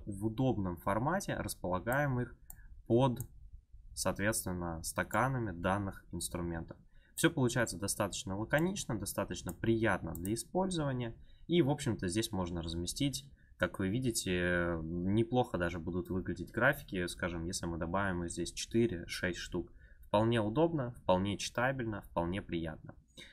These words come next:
Но возникает вопрос, если у вас две вкладки, к примеру, как здесь разместить графики? Вариантов несколько. Первый вариант — это совсем уж сузить привод,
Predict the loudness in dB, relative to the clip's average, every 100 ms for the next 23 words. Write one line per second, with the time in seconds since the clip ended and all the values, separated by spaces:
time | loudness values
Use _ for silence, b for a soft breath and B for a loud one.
0 | B B 4 8 8 8 4 4 4 4
1 | -2 0 -2 -2 -8 -14 -14 -2 2 4
2 | 4 2 2 2 2 2 2 0 0 -4
3 | -10 -4 -2 0 -2 -8 0 2 2 0
4 | -4 -6 -6 -4 -2 -4 -2 -4 -6 -10
5 | -18 -20 -20 B B B 2 8 8 6
6 | 0 0 0 -4 -10 -12 -12 -18 -18 -20
7 | -18 -18 -16 -16 4 8 8 8 6 4
8 | 0 -2 0 -2 0 2 2 0 0 0
9 | 0 -4 2 2 2 -2